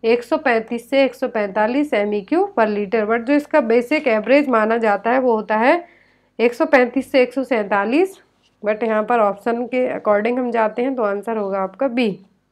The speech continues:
नेक्स्ट, low pitched continuous gurgling sound caused by secretion in the large airway is called। तो लार्ज एयरवे में कोई सीक्रेशन के कारण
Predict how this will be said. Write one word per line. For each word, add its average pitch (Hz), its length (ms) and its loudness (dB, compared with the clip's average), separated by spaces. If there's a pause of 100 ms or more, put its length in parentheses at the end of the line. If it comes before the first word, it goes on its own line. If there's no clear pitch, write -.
(1200)
नेक्स्ट, 294 320 2
low 277 320 6 (120)
pitched 339 340 -2 (240)
continuous 277 580 4
gurgling 240 520 2
sound 302 440 0
caused 277 360 2
by 277 80 4 (100)
secretion 254 600 -2
in 214 220 -6
the 208 160 -2
large 240 400 4 (140)
airway 208 420 -2
is 294 80 -10 (100)
called। 202 240 4 (840)
तो 247 120 -4
लार्ज 269 460 6
एयरवे 294 380 6
में 285 120 4
कोई 294 200 4
सीक्रेशन 254 680 0
के 254 120 2 (100)
कारण 226 340 4